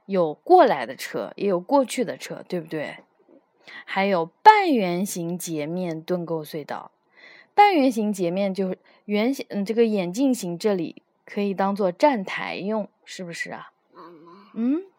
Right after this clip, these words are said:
Speaker 2: 这个好像那个有轨电车呀。
Speaker 1: 对，它上面是有的。刚刚我们不是，嗯，刚刚不是说这里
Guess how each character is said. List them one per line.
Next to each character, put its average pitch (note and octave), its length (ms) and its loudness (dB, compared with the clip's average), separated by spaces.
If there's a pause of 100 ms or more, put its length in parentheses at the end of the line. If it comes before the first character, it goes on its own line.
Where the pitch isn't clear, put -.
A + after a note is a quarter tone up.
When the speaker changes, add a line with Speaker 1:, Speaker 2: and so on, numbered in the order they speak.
(260)
Speaker 2:
这 C4 140 -20
个 A#3 200 -18
好 G#3+ 240 -18
像 G3+ 280 -20
那 A3 100 -20
个 G#3+ 140 -16
有 G#2+ 280 -20
轨 G3 240 -18 (120)
电 D#3 200 -20
车 - 100 -20
呀。 - 360 -20 (580)
Speaker 1:
对， A3 160 6
它 C4 200 0
上 F4 260 2
面 B3 240 2
是 A3 240 0
有 D#3+ 280 0
的。 C#3+ 380 -8 (280)
刚 D4 180 4
刚 D#4 160 6
我 C4 100 6
们 F#3+ 140 -2
不 G3+ 120 -6
是， G3+ 220 -4 (100)
嗯， G3+ 440 -4
刚 B3 200 0
刚 B3+ 160 0
不 G#3+ 100 -6
是 A3 80 -2
说 A#3 220 -2
这 B3+ 180 0
里 E3 320 -4